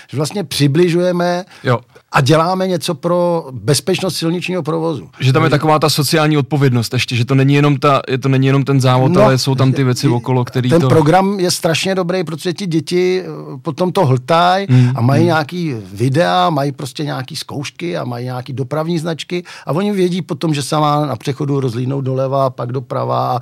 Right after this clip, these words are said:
Speaker 1: pak vědí, co znamená značka, vědí, kolik se jezdí v obci a tak dále. Takže když se to do nich od malička cpe, tak si myslím, že to je fajn a potom jsou tam třeba i takové otázky, jak je třeba, eh, proč,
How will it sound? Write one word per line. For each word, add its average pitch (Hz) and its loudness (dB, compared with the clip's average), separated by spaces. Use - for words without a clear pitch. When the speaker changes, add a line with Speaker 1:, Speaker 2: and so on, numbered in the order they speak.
Speaker 1:
pak 156 0
vědí, 139 0
co 139 -6
znamená 127 -2
značka, 127 -4
vědí, 123 -4
kolik 127 -4
se 139 -4
jezdí 127 -2
v - -10
obci 139 -6
a 123 -2
tak 131 -6
dále. 117 -6
Takže 127 0
když 135 0
se 160 -4
to 160 -4
do 156 2
nich 156 0
od 139 0
malička 160 0
cpe, - -2
tak 160 -4
si - -4
myslím, 151 -2
že 143 -4
to 175 -4
je 175 -2
fajn 123 -2
a 156 -2
potom 143 -6
jsou 143 -6
tam 151 -2
třeba 151 -4
i 135 -6
takové 139 -4
otázky, 135 -4
jak 135 -6
je 147 -6
třeba, 147 -8
eh, 123 -12
proč, 123 -8